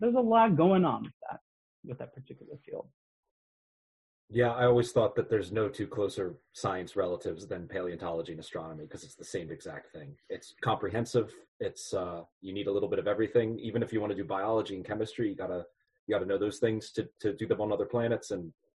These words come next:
Speaker 2: um, and
Speaker 1: Mm-hmm.
Speaker 2: you're only interacting with the past. You can't even replicate those experiments here. So, um,
Speaker 1: Exactly.
Speaker 2: more fitting for a first episode too, uh, to, to talk about these two big, big fields.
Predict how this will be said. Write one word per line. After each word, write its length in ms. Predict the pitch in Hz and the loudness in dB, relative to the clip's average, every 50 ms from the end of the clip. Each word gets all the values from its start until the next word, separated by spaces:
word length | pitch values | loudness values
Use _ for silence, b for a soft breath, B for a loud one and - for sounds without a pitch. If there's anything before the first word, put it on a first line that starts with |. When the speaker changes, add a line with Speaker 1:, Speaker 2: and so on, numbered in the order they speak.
| _ _ _ _ _ - | _ _ _ _ _ -12
Speaker 2:
um, 240 | 95 90 90 87 - | -10 -8 -6 -4 0
and 80 | 117 | 4
Speaker 1:
Mm-hmm. 40 | 107 104 | 6 6
Speaker 2:
you're 160 | 101 104 104 | 6 6 4
only 180 | 110 117 117 | 2 2 2
interacting 380 | 117 117 117 113 113 - - 113 | 4 4 4 4 2 2 0 -2
with 100 | 107 - | -2 -2
the 60 | - | -2
past. 420 | - 117 110 101 - - - - - | -2 -2 -2 -2 -4 -8 -10 -10 -10
You 80 | 104 | -6
can't 240 | - - 123 120 117 | 0 2 4 4 4
even 180 | 113 107 107 101 | 2 2 2 2
replicate 460 | 107 104 - 104 98 - 110 98 101 | 2 0 2 0 0 0 0 0 2
those 160 | 107 95 92 | 0 -2 -4
experiments 540 | 92 - - - 101 95 95 95 90 82 - | -6 -6 -2 0 2 2 0 -2 -4 -8 -8
here. 260 | - 95 90 85 82 - _ | -6 -4 -4 -4 -6 -10 _
So, 400 | - - - 95 85 85 82 - _ _ _ _ _ _ _ _ _ _ _ | -8 -4 -4 -2 -2 -4 -6 -8 _ _ _ _ _ _ _ _ _ _ _
um, 300 | 87 87 87 87 85 85 - | -14 -12 -12 -12 -12 -14 -16
Speaker 1:
Exactly. 500 | - - - - - - - - - 135 - _ _ _ _ _ | -4 0 0 0 0 -2 -8 -10 -12 -12 -14 _ _ _ _ _
Speaker 2:
more 200 | - 113 127 135 | 4 8 8 8
fitting 280 | 131 - 135 120 110 107 | 8 8 6 6 4 2
for 220 | - - 113 104 | 2 4 4 4
a 40 | 98 | 6
first 260 | - - 101 90 - | 6 4 2 4 4
episode 480 | 101 95 - 92 - - 90 82 78 - | 2 0 0 -2 -4 -4 -4 -4 -4 -2
too, 300 | - 104 90 78 73 - - - | -2 -2 -2 -2 -4 -8 -10 -8
uh, 420 | - 85 82 78 78 78 82 78 - - _ _ _ _ _ | -8 -6 -6 -6 -6 -6 -8 -8 -10 -14 _ _ _ _ _
to, 180 | - - 95 - - | -6 -4 -4 -4 -4
to 120 | - 107 | -6 -6
talk 240 | - - 117 - - | -2 0 0 0 0
about 220 | 135 - - - | 0 -2 -2 -4
these 160 | 101 92 - | -6 -10 -10
two 160 | - - 98 87 | -8 -6 -6 -4
big, 180 | - 98 92 - - _ | -2 -4 -4 -4 -6 _
big 160 | - 90 - - | -8 -8 -8 -8
fields. 440 | - 92 90 85 - - - - | -6 -4 -4 -4 -6 -8 -14 -20